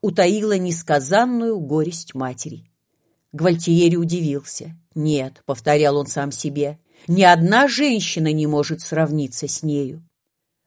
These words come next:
Подданные думали, что маркиз велел умертвить детей своих.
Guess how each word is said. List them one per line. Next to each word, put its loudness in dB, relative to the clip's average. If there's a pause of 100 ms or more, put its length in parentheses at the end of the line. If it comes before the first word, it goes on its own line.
(100)
Подданные 4
думали, -2 (180)
что 0
маркиз 2 (160)
велел 2
умертвить -2
детей 0
своих. -4